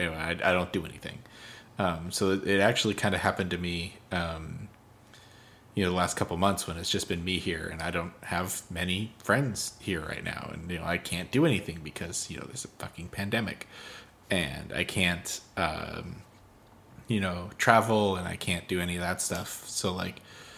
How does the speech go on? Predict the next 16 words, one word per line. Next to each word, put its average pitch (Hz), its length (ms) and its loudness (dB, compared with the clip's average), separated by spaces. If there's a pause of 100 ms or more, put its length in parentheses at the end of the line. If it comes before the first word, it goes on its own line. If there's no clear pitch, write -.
(520)
even 139 160 8
when 143 100 10
I 127 80 10
travel 123 380 10
alone 101 320 4
for 98 180 2
business, 95 800 0
um, 85 480 -2 (440)
at 110 100 8
least 101 200 6
in 98 80 0
the 92 80 0
before 95 320 4
times, 87 320 0
I 90 80 6
would 95 240 4